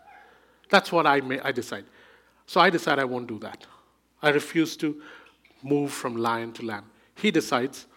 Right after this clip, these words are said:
"No, I'll be meek, but I will not voice, I will not roar,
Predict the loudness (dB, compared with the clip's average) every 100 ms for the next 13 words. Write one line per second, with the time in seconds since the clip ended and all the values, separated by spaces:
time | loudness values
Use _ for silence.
0 | _ -2 -2 -6 _ _ _ _ _ _
1 | -20 -2 2 2 0 0 -6 -10 -20 -4
2 | 2 2 2 -2 -6 -8 -8 -6 -4 -6
3 | -8 -8 -10 -10 -6 -6